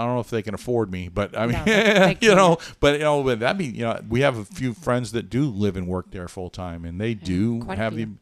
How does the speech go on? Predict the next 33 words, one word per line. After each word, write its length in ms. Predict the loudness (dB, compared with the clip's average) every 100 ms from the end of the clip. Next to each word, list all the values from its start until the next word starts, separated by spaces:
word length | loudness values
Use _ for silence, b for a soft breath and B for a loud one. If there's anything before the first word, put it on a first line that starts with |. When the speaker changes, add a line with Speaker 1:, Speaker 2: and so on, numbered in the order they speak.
| _
Speaker 1:
yeah, 240 | -6 -6 -6 B B B B
Speaker 2:
Yeah. 140 | -16 -8
Speaker 1:
So, 300 | -2 0 0
I 60 |
mean, 140 | 0 0
that, 200 | -2 0
that's 260 | -4 -4 -4
where 140 | -2
I 120 | -2
plan 340 | -6 -8 -6 -6
to 60 |
go 200 | -4 -2
with 180 | -2 -4
it. 140 | -6 -6
So, 180 | -6
folks, 300 | -2 -2 -2
this 180 | -4 -4
has 180 | -2 -4
been 460 | -8 -4 -4 -4 -6
my 420 | -4 -2 0 -2
journey 520 | -4 -10 -10 -10 -10
and 120 | -10
my 220 | -4 -2 -2
story 760 | -4 -4 -2 0 -2 -4 -8 -12 _ _ b b b b b b -12
of 320 | -6 -4 -6 -12
how 360 | -2 0 2
I 220 | 2 0 -4
got 440 | -6 -6 -6 -10 _ _ _ _ _ _ _
to 400 | -6 -6 -6 -10 -16 _ _ _ _ _ _ _ _ _ _ _ _ _ _ _ _ _ _ -6
being 480 | -2 -2 -4 -8 -14 _ _ _ _ _ _ _ _ _ _ _ _ _ -2
able 260 | 0 0
to 60 | -4
say, 460 | -4 -4 -6 -8